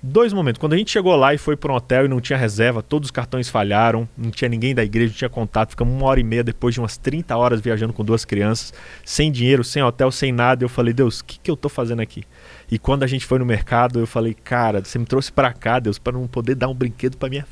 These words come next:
filha." <laughs> Como assim? É,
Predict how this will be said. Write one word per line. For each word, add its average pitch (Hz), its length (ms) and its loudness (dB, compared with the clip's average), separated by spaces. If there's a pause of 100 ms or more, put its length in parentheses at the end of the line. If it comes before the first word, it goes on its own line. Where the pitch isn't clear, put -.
(140)
filha." 131 240 -2 (300)
<laughs> 139 100 2 (480)
Como 202 220 0
assim? 156 460 -2 (560)
É, 104 640 4